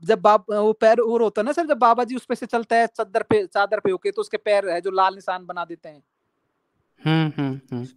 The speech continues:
Speaker 1: उसमें क्या करते हैं सर, ये उस जो व्हाइट वो होती है, वो होती है चादर सूती, उसको पहले ये सर उसमें, उसमें धोते हैं सर, हल्दी के पानी,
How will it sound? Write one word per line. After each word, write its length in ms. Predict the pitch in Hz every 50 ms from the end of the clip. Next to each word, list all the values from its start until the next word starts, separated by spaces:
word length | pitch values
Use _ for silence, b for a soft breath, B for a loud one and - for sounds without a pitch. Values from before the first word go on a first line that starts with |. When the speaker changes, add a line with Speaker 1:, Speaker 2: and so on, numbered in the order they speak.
| _ _ -
Speaker 1:
उसमें 220 | 185 - - 247 -
क्या 120 | 247 233 226
करते 280 | - 226 196 - 214
हैं 60 | 208
सर, 160 | 208 - 240 254
ये 220 | 262 285 294 302
उस 300 | 269 - 262 240 - 254
जो 300 | 233 220 196 226 240 220
व्हाइट 320 | 185 180 202 208 233 226 - -
वो 180 | 208 247 233
होती 240 | 208 175 - - 226
है, 60 | 233
वो 160 | 202 214 226
होती 200 | 214 190 - -
है 60 | 196 202
चादर 280 | - 214 185 180 226
सूती, 340 | - - 220 208 - 285 285
उसको 220 | 262 226 - 285
पहले 280 | - - 185 180 208 226
ये 80 | 247 240
सर 160 | - 247 247
उसमें, 280 | 240 - 240 247 240
उसमें 420 | 202 202 214 220 220 - 233 233 190
धोते 200 | 185 165 - 170
हैं 60 | 175
सर, 100 | 226 214
हल्दी 220 | 165 170 170 180 208
के 100 | 214 220
पानी, 380 | - - 208 202 202 214 202